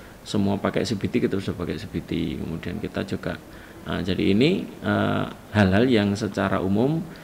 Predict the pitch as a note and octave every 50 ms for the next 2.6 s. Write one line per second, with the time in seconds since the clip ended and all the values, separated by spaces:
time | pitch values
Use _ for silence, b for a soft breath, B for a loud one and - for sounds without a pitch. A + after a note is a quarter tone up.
0 | B B B B - - F#2 F#2+ F#2+ G2 G2 F#2+ - G#2 G2 G2+ G2+ G#2 G2+ G2+
1 | G2+ F#2+ F#2+ F#2+ F#2+ F#2 - A#2 C3+ D3 C#3 A#2+ A#2 A2+ G#2 G2+ G2+ G2 G2 F#2+
2 | - C3 C#3+ D3 - G2 F2+ F2+ F2+ F2+ F#2+ G#2+